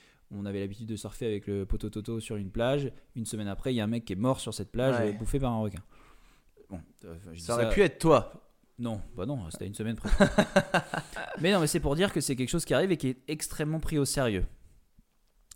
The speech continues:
Speaker 1: Et faut pas rigoler avec ça parce que c'est, en plus, c'est du matos qui coûte très cher. Les filets, ils... enfin,
Speaker 2: Ça doit être
Speaker 1: c'est
Speaker 2: énorme.
Speaker 1: des, des dizaines de kilomètres, quoi. C'est vraiment, euh,
Speaker 2: Mm.
Speaker 1: c'est vraiment énorme.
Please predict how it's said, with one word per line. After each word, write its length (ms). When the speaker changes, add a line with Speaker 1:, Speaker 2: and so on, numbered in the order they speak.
Speaker 1:
Et 60
faut 140
pas 100
rigoler 220
avec 80
ça 140
parce 140
que 60
c'est, 100
en 100
plus, 100
c'est 100
du 80
matos 260
qui 100
coûte 120
très 140
cher. 200
Les 100
filets, 560
ils... 100
enfin, 280
Speaker 2:
Ça 80
doit 100
être 80
Speaker 1:
c'est 60
Speaker 2:
énorme. 280
Speaker 1:
des, 140
des 180
dizaines 400
de 100
kilomètres, 400
quoi. 120
C'est 140
vraiment, 480
euh, 80
Speaker 2:
Mm. 40
Speaker 1:
c'est 100
vraiment 160
énorme. 220